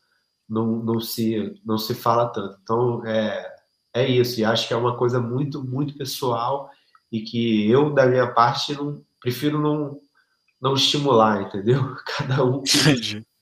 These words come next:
Speaker 1: que se entenda com, com isso, porque não é brincadeira, sacou? Também não é o demônio,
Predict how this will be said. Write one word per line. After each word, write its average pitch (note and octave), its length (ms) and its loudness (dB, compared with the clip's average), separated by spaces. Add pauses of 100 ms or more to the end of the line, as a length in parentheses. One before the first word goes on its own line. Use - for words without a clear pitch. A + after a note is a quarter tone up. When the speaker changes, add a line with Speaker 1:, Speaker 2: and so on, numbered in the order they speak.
Speaker 1:
que C3+ 160 -4
se C#3 220 -2
entenda C3 580 2
com, C3 280 -4
com C#3 240 -4
isso, A#2+ 320 0
porque - 280 -8
não C#3+ 200 0
é C#3 60 2
brincadeira, C3+ 680 -2
sacou? G#2 540 -10 (100)
Também A2 260 0
não A#2 200 2
é A#2 120 6
o A#2 140 4
demônio, A#2+ 600 0